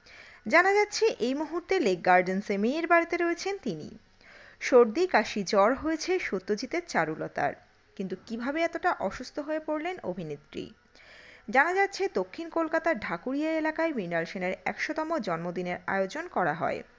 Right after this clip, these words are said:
সেখানকার একটি ক্লাব কিংবদন্তি পরিচালকের একশোতম জন্মদিন উপলক্ষে এই স্মরণ সভার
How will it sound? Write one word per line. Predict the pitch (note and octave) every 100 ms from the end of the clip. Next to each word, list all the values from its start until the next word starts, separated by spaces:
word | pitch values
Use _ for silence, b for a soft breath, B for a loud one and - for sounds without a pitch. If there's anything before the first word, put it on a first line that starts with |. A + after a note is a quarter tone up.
| _ B B B B
সেখানকার | - C#4 C#4 E4+ F#4 G4
একটি | - - G3
ক্লাব | - G#3 A#3+ -
কিংবদন্তি | - F3+ E3 E3 E3+ F#3
পরিচালকের | F3+ A3+ B3 D4+ D4 E4+ F4
একশোতম | - F#3 - F#3 E3+ E3+
জন্মদিন | G3+ G3 G#3+ C4 -
উপলক্ষে | - D#4 D#4 D4+ E4+
এই | - G3+
স্মরণ | - - G3 G#3+
সভার | - C4+